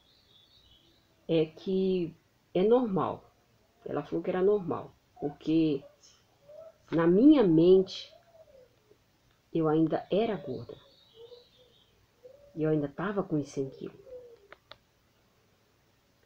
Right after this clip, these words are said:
Só que as minhas atitudes não eram mais de gorda. Eu já tava fazendo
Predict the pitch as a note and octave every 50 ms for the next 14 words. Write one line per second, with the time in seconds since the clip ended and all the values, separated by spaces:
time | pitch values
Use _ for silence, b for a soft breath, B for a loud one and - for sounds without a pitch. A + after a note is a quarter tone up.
0 | _ _ _ _ _ - - - - - A3+ A#3+ C4 C4+ C4+ - - - D#3+ C#3
1 | - - - D#3 F3 F3+ D#3+ E3 G3 A3+ C#4+ D#4+ E4 D4+ C4 A#3 G#3 F#3+ F#3+ -
2 | D#3+ D3+ - - F#3+ G3 A3 G#3+ G3 E3+ D3 B2+ A#2 - - _ _ _ - -
3 | D#3+ F3 A3+ C#4+ B3 G3 F#3+ G3+ G#3+ F#3+ D3+ C3 C3 A#2+ B2+ B2 - - - -
4 | - - - - - - _ _ _ _ _ _ _ _ _ _ _ _ _ _
5 | _ b b b b b b b _ _ _ - D#3 C#3+ D3 C#3+ - E3 E3 E3
6 | E3 - C#3+ C3 C3+ B2+ - D3 D#3 D#3 D3 C#3 A2+ -